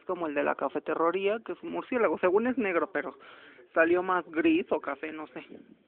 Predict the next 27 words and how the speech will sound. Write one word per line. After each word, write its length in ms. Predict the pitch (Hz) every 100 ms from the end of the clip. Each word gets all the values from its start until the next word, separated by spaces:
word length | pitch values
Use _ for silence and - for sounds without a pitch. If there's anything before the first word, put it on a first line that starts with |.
| - -
Entonces, 440 | 196 208 208 214 190 - - - - _
bueno, 300 | - 180 175 - - - -
este, 460 | 202 - - 208 202
si 120 | 226
me 120 | 233
queda 140 | 277
muy 180 | 262 254 226
feo, 180 | 226
por 320 | 220 - 220 -
fin, 440 | 160 147 196 196 - - -
discúlpenme, 920 | 196 - 240 226 208 196 220 247 330 - - -
pero 240 | 160 170
no 140 | 185 208
lo 180 | 208 208 - _ _ 185
puedo 220 | 175 175
hacer 320 | 180 175 170
mejor. 540 | 180 165 - 233 254 - - -
<laughs> 380 | 233 - -
Tengo, 560 | 202 202 190 180 156 -
o 120 | 196
sea, 220 | 190 175
solo 240 | - 185 175
dos 180 | 165 -
manos, 340 | 156 160 -
¿sí? 140 | 220 370 - - - - -
Bueno, 220 | 208 175 - - - _ - - -
materiales. 580 | 214 214 240 233 156